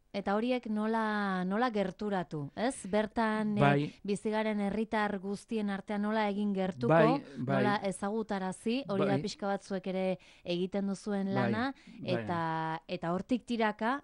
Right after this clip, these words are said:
Speaker 1: aipatu nahiko nuke ere,
Speaker 2: Bai.
Speaker 1: datozen a-, eh, asteetarako antolatu duzuen ekimen
Speaker 2: Bai.
Speaker 1: interesgarria, Bizilagunak izena duen ekimena,
Speaker 2: Bai.
Speaker 1: eh, esango dugu, eh, bueno, bazkarietan oinarritzen den ekimen hori
Speaker 2: Bai.
Speaker 1: asteburu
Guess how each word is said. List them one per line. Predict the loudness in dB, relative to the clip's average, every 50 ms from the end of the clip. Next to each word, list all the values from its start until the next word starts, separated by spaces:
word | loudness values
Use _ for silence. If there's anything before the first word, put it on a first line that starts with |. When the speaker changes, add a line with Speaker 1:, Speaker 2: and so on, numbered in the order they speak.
| -6
Speaker 1:
aipatu | -6 -4 -4 -4 -4 -2 -2
nahiko | -2 -2 -2 -2 -4
nuke | -4 -4 -2 -2 -2 0 0
ere, | 0 0 0 -2 -2
Speaker 2:
Bai. | -4 -4
Speaker 1:
datozen | -4 -4 -4 -4 -4 -4 -2 -2 -2 -2 -2
a-, | -4 -4 -6 -6
eh, | -6 -4 -4 -2 -2 -2 -2
asteetarako | -2 -4 -4 -6 -6 -6 -4 -4 -6 -6 -4 -4 -2 -2 -2
antolatu | -2 -2 -2 -2 -2 -2 -2 -2 -2
duzuen | -2 -2 -2 -4 -4 -2
ekimen | -4 -4 -4 -2 -2 0 0
Speaker 2:
Bai. | 0
Speaker 1:
interesgarria, | -2 -2 0 0 0 0 0 0 -2 -2 0 0 0 2 2 0 0 -4 -16 -20 -20 -12 -4
Bizilagunak | 0 0 0 2 2 2 4 4 4 2 0 0 0 -2 -2 -4 -4
izena | -4 -6 -4 -4 -2 -2 -2 -2
duen | -2 -2 -2 -2 -2 -2 -2 -4 -4
ekimena, | -4 -4 -4 -4 -4 -2 -2 0 0 0 0 0 -2 -4 -4
Speaker 2:
Bai. | -6 -4 -4 -4 -2
Speaker 1:
eh, | -2 0 0 0 0 0 0
esango | -2 -2 -4 -4 -2 -2 0
dugu, | -2 -2 0 0 0 0 0 -2
eh, | -6 -6 -6 -4 -4 -4 -4 -4 -4 -4 -4 -4 -4 -4 -4 -6 -6 -6
bueno, | -6 -4 -2 -2 -2 -4 -4
bazkarietan | -4 -4 -4 -6 -6 -4 -2 -2 0 0 0 0 0 0 0 0 2 0 0 2 0 0 0
oinarritzen | 0 0 0 -2 -2 -2 -4 -4 -4 -4
den | -4 -2 -4
ekimen | -4 -4 -4 -2 -2 -2 0
hori | 0 0 0
Speaker 2:
Bai. | -2
Speaker 1:
asteburu | -2 -2 -2 0 0 2 2 2